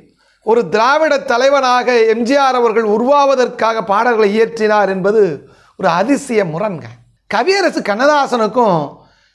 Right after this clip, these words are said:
பட்டுக்கோட்டை கல்யாண சுந்தரத்திற்கும் என்ன வேறுபாடு என்று குமுதம் இதழில் ஒரு வாசகர் கேட்ட கேள்விக்கு அரசு பதில்கள்ல வந்த செய்தி,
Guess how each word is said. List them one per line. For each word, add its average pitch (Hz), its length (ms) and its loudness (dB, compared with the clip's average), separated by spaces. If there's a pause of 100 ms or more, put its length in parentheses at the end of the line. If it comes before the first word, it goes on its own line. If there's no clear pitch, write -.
(120)
பட்டுக்கோட்டை 285 600 0 (120)
கல்யாண 247 340 -2
சுந்தரத்திற்கும் 220 600 -2
என்ன 247 320 0
வேறுபாடு 214 680 2
என்று 170 580 0 (480)
குமுதம் 339 500 0 (120)
இதழில் 220 520 0 (280)
ஒரு 247 180 0
வாசகர் 214 520 -2 (420)
கேட்ட 269 320 -2
கேள்விக்கு 214 580 0 (600)
அரசு 277 500 -2
பதில்கள்ல 185 800 -2
வந்த 147 240 -4
செய்தி, 208 320 0